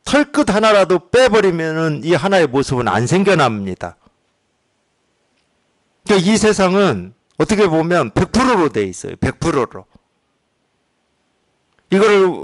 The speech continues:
어떤 식으로 표현하냐면, 표현할 때는 일어날 일만 일어난다고 표현하는 거예요. 백 프로로 돼 있기 때문에. 아, 이런 말은 근데 좀 어렵고,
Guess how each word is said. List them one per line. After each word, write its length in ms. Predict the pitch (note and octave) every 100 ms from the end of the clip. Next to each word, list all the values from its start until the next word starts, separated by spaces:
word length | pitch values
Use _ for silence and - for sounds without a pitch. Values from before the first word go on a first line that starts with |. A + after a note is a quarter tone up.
| C#2 D2+
어떤 320 | F3+ - A3+
식으로 340 | G#3+ G3+ F#3+ D#3+
표현하냐면, 760 | E3+ G3+ F3+ D#3 C#3+ C3 B2
표현할 400 | - G#3 F#3 C#3
때는 400 | - C3 C3+ A#2
일어날 640 | D#3 F#3 G#3+ G3 F#3 D#3+
일만 600 | C3+ F3 B3+ B3+ A#3+ G3+
일어난다고 640 | D3 D3 C#3+ B2 G#2+ G2 F#2+
표현하는 640 | - C#3+ B2+ G2 F2+ F2
거예요. 400 | E2+ E2 D#2+ F#2+ _ _ _ _ _ _ _ _ _ _ _ _ _ _
백 160 | D3+ -
프로로 340 | G3 F#3 B2+
돼 220 | - F#2+
있기 200 | E2+ -
때문에. 580 | F2+ - F#2+ F2+ - - _ _ _ _ _ _ _ _ _ _ _ _ _ _ _ _ _ _ _ _ _ _ _ _ _ _ _ _ _ _ _ _ -
아, 60 | B2+
이런 220 | C3+ E3+
말은 320 | C#3 A#2+ G#2+
근데 280 | G2+ B2+ A2+
좀 240 | - A2+
어렵고, 800 | F#2+ C3 C#3+ - A#2 G2 C#3 F#2